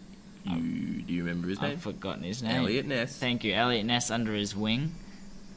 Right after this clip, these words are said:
Speaker 2: Um, he's an actual, he's actually a fictional character, although Elliot Ness and Al Capone are
Speaker 1: Real people.
Speaker 2: real people. So, yeah, he takes him under his wing and, and says, "You know what? We,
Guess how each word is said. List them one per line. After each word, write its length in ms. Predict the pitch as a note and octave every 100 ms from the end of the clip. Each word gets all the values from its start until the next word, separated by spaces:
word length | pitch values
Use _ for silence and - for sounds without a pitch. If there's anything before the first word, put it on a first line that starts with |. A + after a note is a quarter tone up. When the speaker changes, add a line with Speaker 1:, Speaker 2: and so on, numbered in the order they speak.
| - -
Speaker 2:
Um, 340 | F#2+ F#2 G2
he's 200 | G#2+ C3 C#3
an 100 | C3+
actual, 300 | F#3+ - -
he's 160 | D3
actually 280 | D#3 E3+ E3
a 40 | A2
fictional 460 | - A#2 - G2+
character, 520 | G2 F2+ F2+ - F#2+ C3+ C3+
although 300 | A2 G#2 G#2+
Elliot 420 | D#2+ F#2+ G2 E2+ F2
Ness 260 | F#2+ G2
and 220 | F#2 E2+ -
Al 120 | G2+
Capone 400 | F2 - F#2 E2
are 340 | F#2 F2+ F2 - G#2
Speaker 1:
Real 140 | G#2+
people. 240 | A2 A2 F#2+ F#2
Speaker 2:
real 160 | G2
people. 320 | F#2 F2+ - - - - - - -
So, 540 | - G2+ F#2 F2+ F#2 F2 - -
yeah, 140 | G#2+
he 100 | D#2
takes 240 | F#2+ C#3 C3+
him 100 | B2
under 180 | A2+ G#2+
his 160 | G#2
wing 280 | G#2 G#2+ G#2
and, 200 | F#2+ F#2+ -
and 100 | G2+
says, 320 | G#2+ G2+ G2
"You 60 | G#2+
know 140 | A2
what? 280 | A2+ A2+ - - -
We, 100 | -